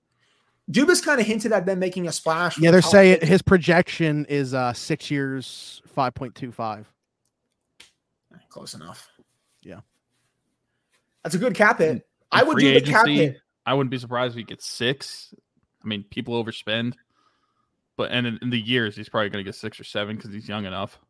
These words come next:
Speaker 3: So
Speaker 2: Mm-hmm. This
Speaker 3: I,
Speaker 2: other
Speaker 3: I
Speaker 2: one has, um, four years, five point four two. This other projection, and that's the one that actually, that was quoted in Taylor's or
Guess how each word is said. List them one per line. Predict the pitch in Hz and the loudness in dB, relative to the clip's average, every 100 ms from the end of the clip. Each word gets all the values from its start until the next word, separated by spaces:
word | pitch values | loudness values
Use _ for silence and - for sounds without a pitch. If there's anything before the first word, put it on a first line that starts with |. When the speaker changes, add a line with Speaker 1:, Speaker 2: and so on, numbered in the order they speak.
| _ _ _ - | _ _ _ -16
Speaker 3:
So | - 98 95 | -6 -4 -4
Speaker 2:
Mm-hmm. | 117 117 110 _ _ _ - - | -6 -8 -12 _ _ _ -20 -4
This | 170 170 | 0 4
Speaker 3:
I, | 180 | 6
Speaker 2:
other | 185 | 6
Speaker 3:
I | 156 | 4
Speaker 2:
one | 147 | 2
has, | 143 139 143 127 | 0 -2 -2 -4
um, | 131 127 120 120 120 | -4 -2 -2 -6 -10
four | - 165 151 | -14 -10 -6
years, | 147 139 139 127 | -4 -4 -6 -8
five | - 139 123 - | -10 -6 -6 -8
point | 131 117 | -14 -14
four | - 123 | -16 -16
two. | - 131 113 _ _ _ _ _ _ _ _ _ _ - | -12 -14 -14 _ _ _ _ _ _ _ _ _ _ -20
This | 113 | -14
other | 117 117 | -12 -12
projection, | - 113 113 - 110 113 | -16 -12 -14 -14 -20 -14
and | 131 | -6
that's | 127 131 | -6 -6
the | 135 | -8
one | 123 | -6
that | 120 | -6
actually, | 120 - 123 117 - _ _ _ | -6 -8 -10 -10 -16 _ _ _
that | 131 117 | -8 -8
was | 123 110 - - - - - - _ | -10 -12 -18 -20 -20 -20 -20 -20 _
quoted | - 131 131 117 | -8 -6 -6 -8
in | 117 113 | -10 -10
Taylor's | 143 127 117 120 117 | -10 -10 -10 -14 -16
or | 123 | -18